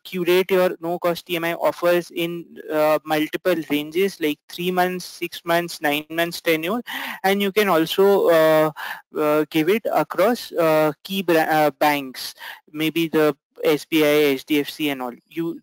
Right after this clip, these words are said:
that is something which you can select. For more details, you can search on the Seller Central, uh, help page, and you will get a help page for no cost E M I, which details on how to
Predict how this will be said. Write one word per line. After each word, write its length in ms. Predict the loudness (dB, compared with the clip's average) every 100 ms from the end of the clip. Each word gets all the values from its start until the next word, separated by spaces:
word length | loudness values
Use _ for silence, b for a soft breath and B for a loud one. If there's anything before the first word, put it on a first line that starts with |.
| _ 0
that 200 | 0 0
is 100 | -4
something 360 | -4 -4 -4
which 240 | -2 -2 -4
you 100 | 0
can 180 | -2
select. 380 | 0 -2 -2 -6 B B -10 B 0
For 180 | 2 2
more 240 | 2 2
details, 420 | 2 4 2 2
you 120 | -2
can 180 | 0 0
search 400 | 2 4 4 4
on 160 | 0 0
the 80 | 0
Seller 320 | 0 2 0
Central, 560 | 0 -2 2 2 2 0
uh, 480 | 2 4 4 4 2
help 300 | 0 -4 -4 0
page, 220 | 2 2
and 180 | 0 -2
you 60 |
will 120 | -4 0
get 240 | 0 2
a 160 | 0 0
help 200 | -2 -4 -4
page 180 | -4
for 160 | -2 -4
no 180 | -4 -8
cost 320 | -6 -6 -4
E 40 | -4
M 120 | -2
I, 140 | -2
which 240 | -2 -6 -8
details 420 | -8 0 2 2
on 140 | -2 0
how 240 | 0 -2 -6
to 180 | -8